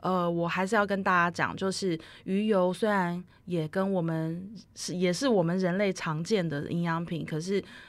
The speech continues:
不要乱吃。倒不是说，我，我个人认为倒不是说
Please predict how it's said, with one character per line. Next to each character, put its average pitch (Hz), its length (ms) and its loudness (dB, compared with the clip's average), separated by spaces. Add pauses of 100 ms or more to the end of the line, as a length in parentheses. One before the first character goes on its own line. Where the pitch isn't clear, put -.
(180)
不 175 100 0
要 185 160 4
乱 175 200 2
吃。 151 360 -4
倒 262 180 6
不 190 140 -2
是 214 180 0
说， 202 400 2
我， 180 160 0
我 185 220 6
个 269 160 6
人 214 120 6
认 220 140 0
为 185 120 2
倒 208 180 4
不 185 180 -4
是 202 160 -4
说 185 340 2